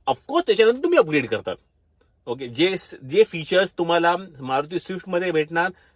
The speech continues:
ते Mercedes-मध्ये त्यापेक्षा दहा पटीने भेटणार आहेत, ते फरक असणार आहे. So पर्सनल युसेज काय? तुम्ही दर विकेंडला जातात आहे फॅमिलीला घेऊन, तुम्ही, अ, लाँग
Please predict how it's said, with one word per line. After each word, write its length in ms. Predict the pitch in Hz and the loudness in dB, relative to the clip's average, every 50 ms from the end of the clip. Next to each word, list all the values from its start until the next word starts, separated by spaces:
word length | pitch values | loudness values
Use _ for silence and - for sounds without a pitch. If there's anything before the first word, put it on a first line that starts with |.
| _ _ | _ _
ते 60 | - 151 | -6 -4
Mercedes-मध्ये 460 | 135 139 135 - 160 160 160 165 165 | -4 -4 -4 -4 -6 -4 -2 0 0
त्यापेक्षा 500 | 160 165 156 165 170 165 165 - 185 170 | 2 2 2 2 0 0 -2 -4 -4 -2
दहा 140 | 135 127 123 | -2 -2 -2
पटीने 300 | 120 131 127 120 120 110 | -4 -4 -4 -4 -4 -4
भेटणार 300 | 98 92 87 101 92 90 | -6 -6 -8 -8 -10 -12
आहेत, 100 | 92 - _ _ _ _ _ _ _ _ _ _ _ - | -12 -14 _ _ _ _ _ _ _ _ _ _ _ -14
ते 60 | 185 | -8
फरक 260 | - - 147 147 131 | -4 -2 -2 -2 -2
असणार 300 | 113 - - - 104 92 | -4 -6 -8 -10 -10 -10
आहे. 100 | - - _ _ _ _ _ _ _ _ _ _ _ _ _ _ _ _ _ _ _ _ _ _ _ _ _ _ _ _ _ _ _ _ _ _ _ - - | -12 -14 _ _ _ _ _ _ _ _ _ _ _ _ _ _ _ _ _ _ _ _ _ _ _ _ _ _ _ _ _ _ _ _ _ _ _ -4 0
So 180 | 233 302 285 - - _ - | 0 2 2 0 -4 _ 0
पर्सनल 380 | 196 196 185 - - 330 320 269 | 0 0 0 0 -2 -2 0 0
युसेज 400 | 226 220 175 - 208 196 - - | 0 0 2 2 2 2 0 -2
काय? 260 | - 143 120 95 - _ _ _ _ _ _ | -4 -2 -2 -4 -4 _ _ _ _ _ _
तुम्ही 160 | 180 190 180 | -6 -6 2
दर 280 | 147 151 165 190 208 220 - - _ _ _ _ _ _ _ _ | 4 6 6 6 6 2 -4 -10 _ _ _ _ _ _ _ _
विकेंडला 600 | 156 135 127 143 139 - 175 165 165 170 170 160 | -12 -8 -6 -6 -2 0 0 2 2 2 2 2
जातात 260 | 147 143 143 151 143 147 | 2 0 0 0 0 -2
आहे 140 | 147 143 131 117 113 _ - | -2 -4 -4 -8 -16 _ -8
फॅमिलीला 400 | 147 123 123 131 127 131 131 123 | -6 -4 -4 -4 -4 -2 -2 -2
घेऊन, 300 | 117 117 117 117 113 113 - _ _ _ _ _ _ _ _ _ _ _ _ _ - | -2 -2 -4 -6 -6 -8 -14 _ _ _ _ _ _ _ _ _ _ _ _ _ -4
तुम्ही, 300 | 151 160 160 165 170 - - | -2 0 0 0 -2 -4 -4
अ, 240 | 139 135 131 131 131 - _ - - | -4 -2 -2 -2 -4 -6 _ -14 -12
लाँग 320 | 135 131 139 147 - - | -6 -2 0 0 2 0